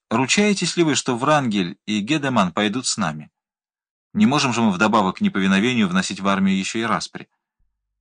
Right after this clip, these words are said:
Я обещал выяснить это, поехать в Магдебург лично, а в Штеттин послать доверенного человека, чтобы позондировать почву у обоих командующих там генералов. Ответ от генерала фон Врангеля гласил:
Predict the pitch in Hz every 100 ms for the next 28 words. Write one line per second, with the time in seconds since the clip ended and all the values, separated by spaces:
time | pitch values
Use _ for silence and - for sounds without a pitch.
0 | _ _ _ _ _ _ _ _ 127 180
1 | 151 113 - 90 135 175 170 151 151 -
2 | 98 120 - 101 - - 90 98 101 92
3 | 87 87 - 101 143 - 143 135 - -
4 | 104 98 - 170 165 123 98 - 127 101
5 | 98 107 104 95 - 95 80 73 82 -
6 | 85 92 92 87 87 85 - 123 135 87
7 | 80 - 90 87 107 - 90 87 87 85
8 | - 90 85 92 92 82 71 - _ _
9 | _ _ _ _ _ _ _ _ _ _
10 | _ _ - 110 - 143 123 107 117 110
11 | 101 - 101 98 113 127 135 120 120 -
12 | 95